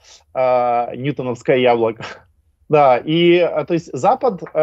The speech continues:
опасается, что, э, геополитически Китай может очень сильно усилиться благодаря этому. И потому Запад старается, как бы, с одной стороны, э, ну, действительно, вот я вижу, что стратегия, которая и была, ну, вот мы наблюдали, да, что,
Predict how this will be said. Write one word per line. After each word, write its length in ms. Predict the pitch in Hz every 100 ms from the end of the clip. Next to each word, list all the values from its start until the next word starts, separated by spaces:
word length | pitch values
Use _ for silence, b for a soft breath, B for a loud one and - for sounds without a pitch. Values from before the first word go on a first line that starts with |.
| 156
опасается, 580 | 156 175 196 226 220 170
что, 1080 | - 165 165 156 156 - 147 143 139 131 135
э, 40 |
геополитически 760 | 156 156 156 165 262 - - 170
Китай 240 | 156 165
может 200 | 165 165 165
очень 280 | 160 -
сильно 300 | 135 139 123
усилиться 640 | 120 123 139 104 87 - -
благодаря 420 | 104 107 107 95
этому. 200 | - 120
И 40 | 127
потому 280 | 160 247
Запад 300 | 302 262 254
старается, 480 | 214 214 220 220 208
как 120 | 175
бы, 100 | 160 165
с 80 |
одной 240 | 170 175 214
стороны, 320 | 214 190 185
э, 640 | 185 - - - - 160 156
ну, 120 | 135
действительно, 380 | 131 160 208 143
вот 100 | 135
я 120 | 151
вижу, 220 | 160 170 151
что 180 | -
стратегия, 500 | 151 160 160 170 147
которая 400 | 147 - 131 131
и 140 | 127 147
была, 480 | 120 147 208 339 285
ну, 140 | 156
вот 180 | 120 120
мы 60 | 127
наблюдали, 480 | 117 123 123 101
да, 180 | 110 185
что, 300 | 226 - 160